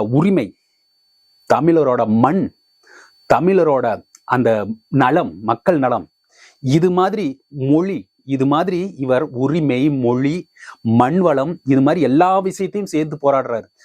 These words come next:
அவரு மக்கள் நலத்துக்காக என்ன பாடுபடுறாருன்னு நமக்கு தெரியும், மக்களோட உரிமைக்காக என்ன பாடுபடுறாருன்னு தெரியும், மொழிக்காக அவர் என்ன பாடுபடுறாருன்னு தெரியும்.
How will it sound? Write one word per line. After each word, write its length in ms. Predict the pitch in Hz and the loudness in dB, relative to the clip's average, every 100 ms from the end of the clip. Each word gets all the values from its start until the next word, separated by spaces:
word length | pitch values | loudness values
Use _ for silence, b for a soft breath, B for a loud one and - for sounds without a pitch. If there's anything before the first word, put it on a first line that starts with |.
| B B | B B
அவரு 300 | 117 160 160 | 0 2 2
மக்கள் 400 | 151 131 - 190 180 175 170 | 0 -2 0 2 2 2 -2
நலத்துக்காக 560 | 160 151 147 156 156 160 | -2 -4 -4 -2 -2 0
என்ன 180 | 143 151 | -2 0
பாடுபடுறாருன்னு 600 | 147 147 143 139 143 147 | 0 0 0 -2 -2 -2
நமக்கு 240 | 127 - | -6 -4
தெரியும், 260 | 127 113 - _ _ | -4 -4 -8 _ _
மக்களோட 360 | 127 - 175 151 123 | -4 2 2 2 0
உரிமைக்காக 520 | 147 185 165 156 156 | 0 0 0 0 0
என்ன 220 | 143 147 | -2 -4
பாடுபடுறாருன்னு 680 | 135 131 139 135 131 135 135 | 0 0 0 0 0 -2 -4
தெரியும், 340 | 120 113 131 156 B B B _ | -8 -8 -10 -12 B B B _
மொழிக்காக 600 | 127 139 190 190 180 190 | 2 2 2 0 0 0
அவர் 180 | 160 135 | 0 -2
என்ன 220 | 120 156 | -2 -4
பாடுபடுறாருன்னு 640 | - - 143 131 127 135 131 | 0 0 0 -2 -2 -4 -6
தெரியும். 360 | 117 107 - | -6 -6 -8